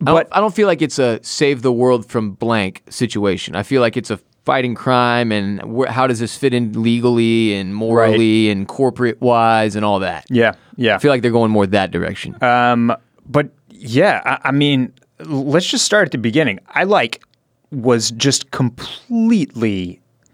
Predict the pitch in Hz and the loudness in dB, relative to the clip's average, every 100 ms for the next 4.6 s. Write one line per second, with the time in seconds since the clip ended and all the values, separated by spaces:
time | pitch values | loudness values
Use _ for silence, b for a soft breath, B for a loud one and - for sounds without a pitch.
0 | _ _ _ 120 107 117 139 156 135 131 | _ _ _ -10 -4 2 4 6 4 2
1 | 110 - 123 107 92 85 - _ _ _ | -2 -4 0 2 2 -2 -8 _ _ _
2 | _ _ _ - 123 131 127 127 104 - | _ _ _ 0 4 4 2 0 0 0
3 | 113 107 110 98 90 85 _ _ _ _ | 0 2 0 0 -2 -8 _ _ _ _
4 | - 107 104 - 107 85 | 0 2 0 -2 -2 -2